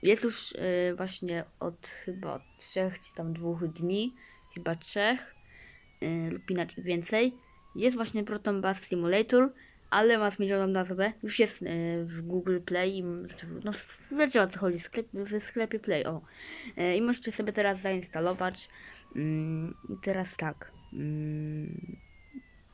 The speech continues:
była aktualizacja, mm, właśnie tej gry.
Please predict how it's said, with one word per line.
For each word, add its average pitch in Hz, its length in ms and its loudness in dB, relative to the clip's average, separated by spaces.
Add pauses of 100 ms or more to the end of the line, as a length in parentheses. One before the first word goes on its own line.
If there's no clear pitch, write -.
(2000)
była 208 260 6
aktualizacja, 160 1120 -2 (600)
mm, 143 160 -2
właśnie 156 300 -6
tej 151 200 0
gry. 151 380 -2